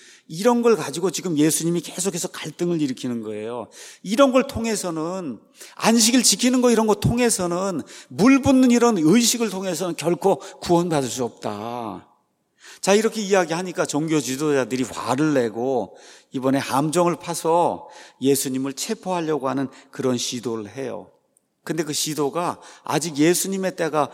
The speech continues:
오지 않아서 실패하게 됩니다. 저와 여러분이 요한복음을 읽으면서 요한복음 일 장을 잠깐 가서 보도록 하겠습니다. 요한복음 시작이 되면서부터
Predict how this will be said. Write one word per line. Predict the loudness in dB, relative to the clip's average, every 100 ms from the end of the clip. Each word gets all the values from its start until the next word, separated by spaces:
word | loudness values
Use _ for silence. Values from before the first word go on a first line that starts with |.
| -8 0
오지 | 0 2
않아서 | 0 0 -4 -4 -4 -6 -14
실패하게 | -12 -10 -10 -6 -6 -4
됩니다. | -6 -6 -8 -10 -14 -18 _ _ _ _ _ -20 -20 -12
저와 | 0 4 6
여러분이 | 6 4 2 2
요한복음을 | 4 4 4 0 0 0
읽으면서 | -2 -2 -4 -4 -4 -4 -2 -2 -4 -8 -20 _ 0
요한복음 | 4 4 2 -2
일 | -2 -2
장을 | 0 2 2
잠깐 | -2 -4 -4
가서 | -4 -6
보도록 | -6 -4 -6 -6
하겠습니다. | -8 -6 -6 -8 -8 -12 -16 -20 -2
요한복음 | 4 4 4 0 -2 -6
시작이 | -6 -4 2 2 2
되면서부터 | 0 0 0 -2 -6 -6 -4 -2 -4 -6